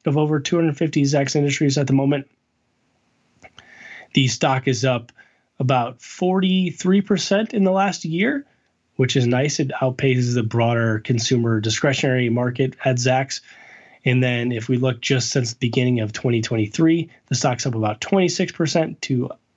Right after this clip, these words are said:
easily outpace that same Zacks sector, which is up ten percent and at around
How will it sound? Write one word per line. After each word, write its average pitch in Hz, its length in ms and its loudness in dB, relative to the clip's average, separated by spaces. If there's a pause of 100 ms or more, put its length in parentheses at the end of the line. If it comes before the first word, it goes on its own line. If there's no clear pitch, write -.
easily 143 320 2
outpace 120 500 0 (400)
that 123 260 -2
same 127 380 0
Zacks 117 320 -2
sector, 117 340 -2
which 110 160 0
is 110 120 0
up 107 140 -2
ten 135 260 2
percent 127 400 0 (420)
and 143 100 2
at 139 120 -2
around 127 360 -2